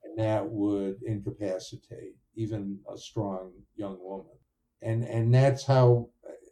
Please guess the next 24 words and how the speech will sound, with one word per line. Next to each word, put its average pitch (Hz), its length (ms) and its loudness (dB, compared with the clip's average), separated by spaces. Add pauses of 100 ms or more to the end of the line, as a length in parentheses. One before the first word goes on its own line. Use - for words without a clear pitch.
this 123 280 0 (120)
one 120 340 8
guy 123 500 8
could - 140 -12
take 110 240 0
over. 131 260 4 (340)
Now, 135 280 8
he 123 120 8
was 117 320 6
not 131 260 8
a 113 60 6
weakling 110 500 4
either. 95 540 -4
He 104 60 -4
was, 101 260 -8
he 107 280 -6 (120)
had 110 300 -2 (180)
a - 80 -12
certain 101 400 -6
amount 98 280 -6
of 85 60 -18
strength 98 440 -10 (760)
about 107 500 0
him, 92 360 -10